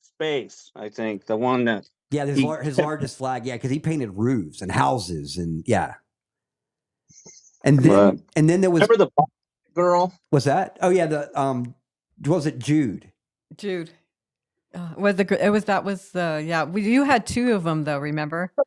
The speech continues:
Speaker 2: Yeah, we had a
Speaker 1: Sure.
Speaker 2: couple. We
Speaker 1: I woke up saying, "Oh my God, what's going on?
Speaker 3: <laughs>
Speaker 1: I'm, I think I'm on the wrong side." And next thing you know, she came out and did that video, and we brought her on, and she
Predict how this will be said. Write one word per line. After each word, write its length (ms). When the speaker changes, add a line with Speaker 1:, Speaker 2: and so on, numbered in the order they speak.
Speaker 2:
Yeah, 140
we 120
had 160
a 40
Speaker 1:
Sure. 120
Speaker 2:
couple. 440
We 120
Speaker 1:
I 40
woke 420
up 300
saying, 360
"Oh 120
my 120
God, 240
what's 180
going 300
on? 320
Speaker 3:
<laughs> 200
Speaker 1:
I'm, 280
I 120
think 240
I'm 120
on 160
the 80
wrong 260
side." 480
And 180
next 240
thing 140
you 120
know, 300
she 260
came 280
out 200
and 100
did 160
that 160
video, 380
and 80
we 120
brought 300
her 180
on, 360
and 280
she 380